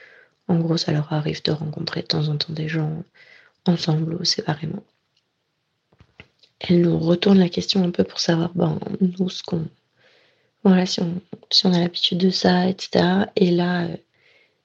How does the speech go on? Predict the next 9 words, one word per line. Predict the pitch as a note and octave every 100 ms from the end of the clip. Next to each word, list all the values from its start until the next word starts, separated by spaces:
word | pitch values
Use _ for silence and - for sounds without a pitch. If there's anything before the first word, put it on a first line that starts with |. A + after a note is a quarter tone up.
| _
le | F#3 E3+
four | - G3 -
sonne. | - F#3 - _ _ _ _ _
Oui, | F#3 E3+ F3 - -
tous | -
les | F3+
détails | F3+ F3 D#3+
sont | - F3+
essentiels. | - - - -